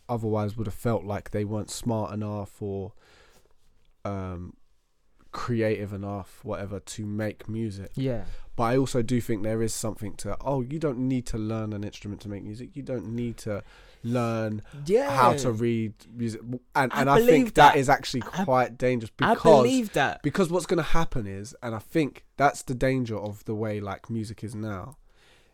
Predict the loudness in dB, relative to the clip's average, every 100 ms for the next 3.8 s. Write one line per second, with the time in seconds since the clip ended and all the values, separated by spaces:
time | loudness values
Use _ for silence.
0 | _ _ -10 -10 -6 -6 -6 -10 _ -4
1 | 0 0 0 -2 4 4 4 2 2 2
2 | 2 -2 -6 -4 -6 -2 -2 -2 -6 -4
3 | -4 -4 -8 -4 0 2 2 -2